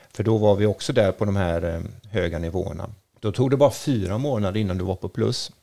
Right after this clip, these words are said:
och efter två år så var du upp, eh, tjugotvå procent. Så där blev det en riktigt bra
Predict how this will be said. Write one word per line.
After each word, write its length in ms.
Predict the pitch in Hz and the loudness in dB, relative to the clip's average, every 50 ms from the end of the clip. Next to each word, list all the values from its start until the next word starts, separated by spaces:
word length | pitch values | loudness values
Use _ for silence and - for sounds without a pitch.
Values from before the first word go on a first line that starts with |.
| _ _ | _ _
och 140 | - 104 101 | -2 0 0
efter 260 | 101 95 - - - | 0 -2 -4 -10 -14
två 380 | - - - - 110 95 101 101 | -14 -12 -8 -6 -4 -2 -2 -2
år 100 | 101 90 | -2 -4
så 160 | - - 90 | -6 -8 -6
var 120 | 90 90 | -6 -6
du 100 | 85 90 | -4 -4
upp, 460 | 87 - - - _ _ _ _ - | -6 -6 -8 -10 _ _ _ _ -12
eh, 60 | 78 78 - 85 85 85 80 82 82 80 | -10 -10 -8 -8 -10 -10 -10 -12 -12 -12
tjugotvå 500 | - - 87 87 95 - - - - - | -10 -8 -6 -6 -6 -8 -8 -8 -8 -8
procent. 560 | - - - - - - - - _ - - _ _ | -8 -10 -10 -10 -10 -12 -14 -18 _ -20 -20 _ _
Så 120 | _ - 95 | _ -8 -4
där 180 | 82 107 120 | -2 -2 0
blev 180 | 123 131 120 104 | 0 0 0 0
det 60 | 107 | 2
en 140 | 104 104 101 | 0 0 0
riktigt 340 | 107 104 - - - 123 123 | -2 -4 -8 -8 -8 -6 -4
bra 320 | 127 104 87 82 85 87 | -2 -2 -2 -2 -4 -6